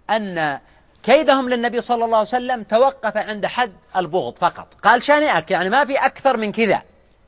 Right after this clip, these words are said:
هم يبغضونك في قلوبهم، لكن هل استطاعوا أن يصلوا بكيدهم إلى النبي صلى الله عليه وسلم؟ كان الله سبحانه وتعالى يقيض له، حتى أبو طالب في،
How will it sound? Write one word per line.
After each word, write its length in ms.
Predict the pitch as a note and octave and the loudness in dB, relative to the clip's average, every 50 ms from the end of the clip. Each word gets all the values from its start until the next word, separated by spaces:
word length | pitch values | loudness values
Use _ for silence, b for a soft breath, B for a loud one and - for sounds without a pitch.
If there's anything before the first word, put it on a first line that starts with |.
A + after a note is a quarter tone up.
| _ - | _ -2
هم 140 | A3 B3+ C4 | 0 0 2
يبغضونك 640 | C#4+ A#3 G3+ A3+ B3+ G#3+ B3+ A#3 G3+ F3 - F#3 E3 | 0 0 0 0 0 0 -2 -2 -2 -2 -2 -2 -4
في 100 | E3+ D#3+ | -4 -6
قلوبهم، 480 | C#3+ - D#3 C#3 B2 G#2 G2+ F#2+ E2 - _ b b b b b | -8 -8 -8 -8 -10 -12 -14 -18 -20 -20 _ b b b b b
لكن 280 | E3 A3+ A3+ - A3+ F#3 | 0 2 2 2 -2 -2
هل 200 | E3+ G#3+ C4+ D4 | 0 2 2 4
استطاعوا 760 | D4 B3+ - - A3+ G#3+ G#3+ B3 B3+ B3+ G#3 G3 G3+ - G#3 | 2 2 0 0 0 2 4 4 4 4 4 4 2 0 -2
أن 100 | G3 F#3+ | -2 0
يصلوا 360 | A#3 B3 - - A#3+ G#3 G3 | 0 0 0 0 -2 -2 -2
بكيدهم 480 | F3 F3 - A3+ A#3+ F#3+ G#3 G3 G3 G3 | -2 0 0 0 0 0 -2 -4 -4 -4
إلى 120 | G3 F#3+ | -2 -4
النبي 300 | F3 F3 E3+ D#3+ F#3 F3+ | -2 -4 -6 -8 -8 -10
صلى 240 | D3+ - E3+ D3+ D3+ | -10 -8 -8 -6 -4
الله 220 | D3 D3+ D3+ C#3+ | -4 -2 -2 -2
عليه 120 | C3+ D3+ C#3+ | -4 -4 -6
وسلم؟ 400 | C3 - D3+ C#3 C#3+ E3 G3 F#3+ - _ _ b b b b b b b b b b | -6 -4 -2 0 0 0 -2 -2 -8 _ _ b b b b b b b b b b
كان 240 | - C4 D#4 D#4+ D4+ | -2 0 2 4 2
الله 200 | C#4+ D4 D#4 C4+ | 4 4 2 2
سبحانه 320 | - C#4 A#3 B3 C#4+ C#4 | 0 -2 -4 0 0 2
وتعالى 340 | C4+ B3 C4+ B3 C4 C4+ C4 B3 | 2 2 0 0 0 2 2 0
يقيض 440 | A#3 A3+ - C4 B3 A#3+ A#3 A3 B3+ | 0 0 -2 -2 0 0 0 0 2
له، 300 | C4 B3+ G#3+ F3+ A#2+ - | 2 2 2 0 -2 -4
حتى 260 | - F#3+ G3 - - | -2 -4 -2 2 2
أبو 220 | G#3+ G#3+ G#3+ A3+ A3 | 4 4 4 2 2
طالب 340 | - A3+ A3+ A3+ A3+ A3 | 4 4 2 2 2 -2
في، 260 | - - G#3+ G#3 G3+ | -4 -6 -8 -8 -8